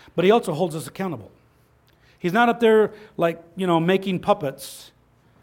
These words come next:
But he also is not up there out of control. He's not up there with his hands in his, biting his nails, going, "Oh, what am I gonna do?"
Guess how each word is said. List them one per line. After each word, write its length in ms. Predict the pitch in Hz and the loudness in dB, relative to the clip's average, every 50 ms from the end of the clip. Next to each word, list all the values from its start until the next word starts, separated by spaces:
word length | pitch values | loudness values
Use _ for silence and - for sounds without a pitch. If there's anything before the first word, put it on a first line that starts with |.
| _ - _ _ _ _ _ _ _ _ _ - | _ -20 _ _ _ _ _ _ _ _ _ 2
But 440 | 143 - - - 170 - - - - - _ _ _ _ _ _ _ _ _ _ _ _ _ _ | 6 8 8 8 8 4 0 -12 -20 -20 _ _ _ _ _ _ _ _ _ _ _ _ _ _
he 120 | - 185 | 2 4
also 300 | 208 240 240 240 202 180 | 4 4 4 2 0 0
is 220 | 175 170 147 143 175 | 0 0 -4 -4 -2
not 240 | 185 185 180 180 | -2 0 0 0
up 180 | 190 180 - 175 | -2 -4 -4 -4
there 180 | 185 180 180 - | -6 -8 -6 -6
out 220 | - 170 185 180 | -4 -4 -2 -2
of 140 | 165 156 - | -2 -4 -6
control. 560 | 175 156 147 - 208 226 196 - 123 - - _ _ _ _ _ _ _ _ _ _ _ _ _ _ _ _ _ _ _ _ _ _ _ _ _ _ _ _ _ _ _ _ _ _ _ _ _ | -8 -10 -8 -6 -6 -6 -6 -8 -12 -20 -20 _ _ _ _ _ _ _ _ _ _ _ _ _ _ _ _ _ _ _ _ _ _ _ _ _ _ _ _ _ _ _ _ _ _ _ _ _
He's 160 | - 165 156 | -6 -4 0
not 160 | 202 214 208 | 0 2 2
up 120 | 202 202 202 | 2 0 -2
there 140 | 202 190 | -4 -2
with 160 | 180 180 175 - | -2 -2 -4 -4
his 340 | 190 185 160 - - - - - _ _ _ _ _ _ _ _ | -6 -6 -6 -8 -12 -20 -20 -20 _ _ _ _ _ _ _ _
hands 360 | - - 190 202 202 190 160 170 | -10 -6 -6 -4 -4 -4 -6 -6
in 80 | 175 | -4
his, 200 | 170 160 156 147 - - - - - - - - _ _ _ _ _ _ _ | -4 -4 -6 -6 -8 -16 -20 -20 -20 -20 -20 -20 _ _ _ _ _ _ _
biting 400 | - 131 185 185 196 185 196 190 | -2 4 4 4 4 4 2 -2
his 160 | 180 160 139 147 | -2 -4 -4 -4
nails, 460 | 175 196 220 208 170 175 185 156 165 | -2 -2 0 0 0 -2 -2 -2 -2
going, 180 | 196 185 170 | -2 -2 0
"Oh, 160 | 233 233 226 214 | 2 2 2 2
what 140 | 208 214 | 0 -2
am 80 | 214 208 | -2 -4
I 80 | 214 208 | -6 -6
gonna 200 | 220 214 214 208 | -6 -6 -6 -6
do?" 440 | 208 220 220 214 214 214 208 202 | -4 -4 -4 -4 -4 -6 -8 -10